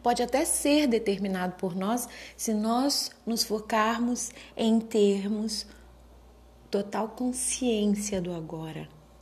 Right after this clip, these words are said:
Porque se nós tivermos essa total consciência,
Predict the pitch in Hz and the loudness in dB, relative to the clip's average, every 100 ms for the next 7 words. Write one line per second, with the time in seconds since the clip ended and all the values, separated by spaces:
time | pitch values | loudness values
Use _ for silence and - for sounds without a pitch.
0 | - - - - - - - - - - | -20 -20 -20 -20 -20 -20 -20 -20 -20 -20
1 | - - - - 185 185 - 196 196 202 | -20 -20 -16 -10 -6 -4 -4 0 4 4
2 | 202 185 175 - 196 196 185 - 175 - | 2 -4 -6 -2 -2 2 0 -2 -6 -4
3 | 185 185 214 269 277 196 | -2 0 0 0 0 -2